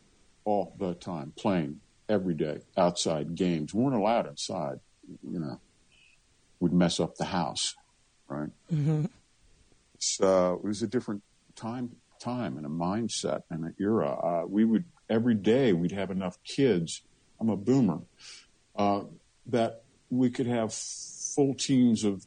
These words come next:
Speaker 1: baseball and football, you know, eleven and nine per side with kids waiting to get in, right? And we're, we're playing like that five days a week in the neighborhood.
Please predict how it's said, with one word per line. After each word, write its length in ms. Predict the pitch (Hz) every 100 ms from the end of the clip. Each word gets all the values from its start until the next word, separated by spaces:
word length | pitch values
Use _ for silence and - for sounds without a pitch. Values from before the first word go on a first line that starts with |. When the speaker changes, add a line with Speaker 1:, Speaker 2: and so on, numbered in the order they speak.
| -
Speaker 1:
baseball 680 | 117 131 - 120 104 98 98
and 120 | 92
football, 760 | - 139 - 95 82 87 107 -
you 80 | 120
know, 260 | 98 92 95
eleven 400 | 95 110 107 104
and 200 | 98 98
nine 340 | 107 104 104 -
per 200 | - 110
side 480 | - - 127 110 104 110
with 160 | 110 - -
kids 300 | - 127 110
waiting 400 | 117 120 120 110
to 40 |
get 220 | 110 123
in, 260 | 147 127 - _ - - - - - _ _ _ _ _ _ -
right? 260 | 95 131 147 _ _ _ _ -
And 80 | 107
we're, 180 | 139 131 -
we're 140 | 127
playing 380 | 143 123 110 98
like 200 | 95 101
that 180 | 139 143
five 320 | - 107 107
days 220 | 110 104
a 40 | 107
week 220 | 127 147
in 100 | 117
the 80 | 127
neighborhood. 540 | 139 180 180 - 143